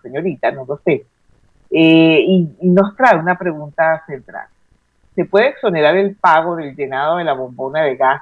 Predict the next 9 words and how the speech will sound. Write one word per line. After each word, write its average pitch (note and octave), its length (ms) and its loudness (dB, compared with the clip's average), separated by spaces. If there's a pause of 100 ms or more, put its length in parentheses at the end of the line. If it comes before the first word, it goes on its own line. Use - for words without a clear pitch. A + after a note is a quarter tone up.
a C3+ 160 -2
un C3+ 80 -10
copropietario C#3 920 -2 (100)
que C#3+ 80 -2
alega D3 360 -2
no D3 120 -4
utilizar C#3 500 -6
el C#3 120 -10
servicio? C#3+ 480 -6